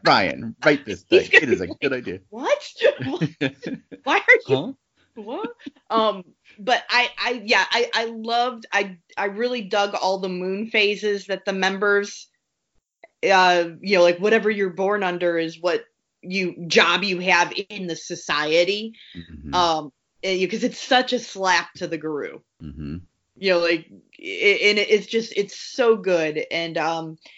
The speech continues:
Speaker 2: they, they actually go through and they name a bunch of the literature that, the books that are in the society. And, like, I don't know why, but the Yellow Truths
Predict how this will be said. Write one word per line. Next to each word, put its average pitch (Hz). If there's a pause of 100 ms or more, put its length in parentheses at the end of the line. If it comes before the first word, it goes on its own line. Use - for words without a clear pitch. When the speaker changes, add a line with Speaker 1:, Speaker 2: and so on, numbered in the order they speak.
(260)
Speaker 2:
they, 196
they 196
actually 226
go 202
through 214
and 175
they 175
name 190
a -
bunch 180
of 180
the 170
literature 185 (440)
that, 170 (280)
the 180
books 196
that 180
are 175
in 180
the 190
society. 202 (280)
And, 214
like, 196 (100)
I 208
don't 240
know 220
why, 202 (180)
but 208
the 185
Yellow 202
Truths -